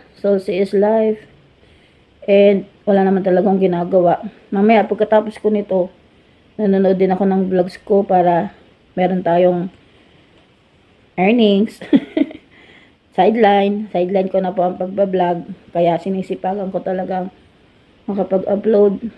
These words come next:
kahit two times a week. Kasi kailangan. Kailangan meron kang na-upload ng mga video.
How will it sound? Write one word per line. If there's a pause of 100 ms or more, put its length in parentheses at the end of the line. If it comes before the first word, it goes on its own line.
(460)
kahit (640)
two
times
a
week. (1040)
Kasi
kailangan. (560)
Kailangan
meron
kang (1120)
na-upload
ng
mga
video.